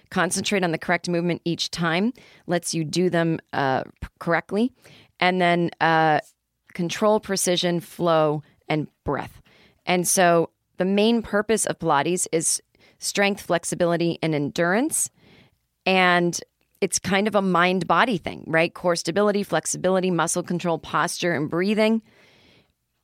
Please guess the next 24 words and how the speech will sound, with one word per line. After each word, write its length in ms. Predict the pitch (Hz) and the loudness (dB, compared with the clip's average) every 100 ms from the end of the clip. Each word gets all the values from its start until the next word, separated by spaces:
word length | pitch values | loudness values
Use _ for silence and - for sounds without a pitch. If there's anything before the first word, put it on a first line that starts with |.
| _ _ _ _ _ - | _ _ _ _ _ -4
And, 460 | 202 202 196 196 196 | 2 4 4 4 4
uh, 340 | 190 185 185 | 6 6 4
so 180 | - 220 | 2 0
there 140 | 220 262 | 2 2
you 100 | 277 | 4
go. 200 | 320 - 185 | 2 2 -2
I 40 | |
mean, 200 | 202 196 | 0 0
he 260 | 190 220 - | 0 0 -2
ended 380 | - 202 226 226 | 0 0 2 2
up 280 | 156 180 - _ _ _ _ _ _ _ _ _ _ _ - | 4 2 0 _ _ _ _ _ _ _ _ _ _ _ -10
using 600 | 175 220 262 247 254 185 | -2 2 2 4 2 4
this 460 | 139 151 - - _ _ _ _ - | 2 2 -2 -4 _ _ _ _ -8
to 180 | - 202 | 0 0
help 400 | 180 175 170 - | 4 4 2 0
soldiers, 680 | - 175 170 160 147 151 - - | 0 0 2 2 2 -2 -4 -2
I 80 | 165 | -4
believe 540 | - 226 214 311 349 | 0 -2 2 2 2
it 100 | - | 2
was 260 | 185 190 185 | 4 2 2
after 220 | 175 170 | -2 -2
World 220 | 170 160 | 0 0
War 140 | 165 156 | 0 -2
Two, 440 | - 208 175 160 | -2 0 2 0